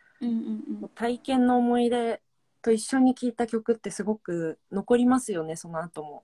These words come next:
Speaker 1: うん。
Speaker 2: うん。
Speaker 1: なんか、そう、おも-、そうですね。曲だけだと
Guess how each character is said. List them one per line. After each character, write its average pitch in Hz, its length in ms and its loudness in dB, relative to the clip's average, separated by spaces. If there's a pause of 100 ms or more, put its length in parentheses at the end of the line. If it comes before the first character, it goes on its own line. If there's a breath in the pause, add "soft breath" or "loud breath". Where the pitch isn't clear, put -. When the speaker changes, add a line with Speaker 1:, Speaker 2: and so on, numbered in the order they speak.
(140)
Speaker 1:
う 254 80 6
ん。 233 520 2 (160)
Speaker 2:
う 185 60 -12
ん。 180 60 -6
Speaker 1:
な 254 120 0
ん 226 60 -10
か、 202 220 -6 (680 soft breath)
そ 226 400 -6
う、 - 80 -18 (640)
お 247 140 -2
も-、 285 300 2
そ 269 240 -4
う - 20 -8
で 190 100 -14
す 202 100 -20
ね。 180 200 -16
曲 262 300 -8
だ 392 140 -2
け 381 440 -8
だ 277 140 -10
と 202 320 -14